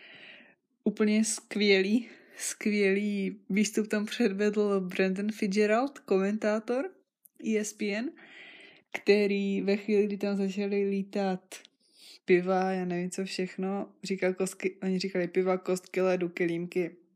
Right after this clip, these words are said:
no znáte to. Tak, eh,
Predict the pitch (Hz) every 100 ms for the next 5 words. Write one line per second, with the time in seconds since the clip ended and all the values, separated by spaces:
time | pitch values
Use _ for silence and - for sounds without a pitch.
0 | - 190 180 175 170 185 185 190 - _
1 | _ _ _ _ _ _ - - - -
2 | - - _ _ _ _ _ _ - -
3 | 196 185 180 180 - 185 185 180